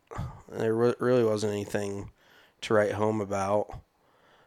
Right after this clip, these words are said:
I hit wedges fairly well. I hit that one wedge on the par three, number twelve, to, like, seven or eight feet. Um,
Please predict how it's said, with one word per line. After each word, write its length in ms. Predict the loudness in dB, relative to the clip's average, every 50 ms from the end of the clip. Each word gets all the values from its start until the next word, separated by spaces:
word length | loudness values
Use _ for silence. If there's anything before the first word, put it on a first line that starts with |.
| _ 0
I 80 | 2 6
hit 220 | 6 6 6 6
wedges 380 | 4 2 2 2 2 0 -2 -2
fairly 320 | 0 0 0 0 0 2
well. 240 | 2 2 2 4 4
I 80 | 4 4
hit 140 | 2 2 2
that 180 | 2 2 4
one 180 | 2 2 0 2
wedge 240 | 0 0 0 0 0
on 80 | 0 0
the 60 | -2
par 220 | -2 0 -2 -2
three, 500 | -2 -4 -4 -4 -4 -4 -4 -4 -4 -4 -4
number 220 | -4 -4 -4 -4
twelve, 320 | -6 -4 -2 -2 -2 -2
to, 80 | -2 -2
like, 220 | -2 -2 -4 -8 -10 _ -18 -18 -18 -18 -20 _ _ _ _ _ _ _ _ _ _ _ _ _ _ -8
seven 280 | -2 -2 -2 0 0
or 100 | -2 -4
eight 160 | -4 -4 -6
feet. 380 | -6 -6 -4 -4 -4 -6 -8 -12 -20 -20 _ _ _ _ _ _ _ _ _ _ _ _ _ -10
Um, 600 | -6 -4 -4 -4 -4 -6 -6 -6 -8 -8 -8 -12